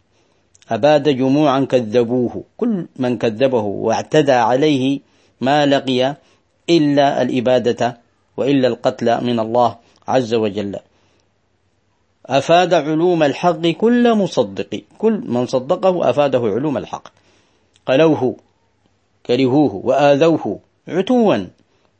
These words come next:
لأنهم كانوا عتاة، فلم يزل برفق ولين مرشدا كل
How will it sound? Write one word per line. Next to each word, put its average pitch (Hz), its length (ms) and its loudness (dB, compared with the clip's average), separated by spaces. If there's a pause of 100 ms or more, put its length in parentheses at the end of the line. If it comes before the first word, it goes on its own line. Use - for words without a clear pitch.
لأنهم 123 320 -2
كانوا 135 300 0
عتاة، 120 480 -2 (460)
فلم 175 340 2
يزل 185 500 2 (420)
برفق 131 380 -4
ولين 127 760 2 (420)
مرشدا 156 800 0 (800)
كل 196 1000 4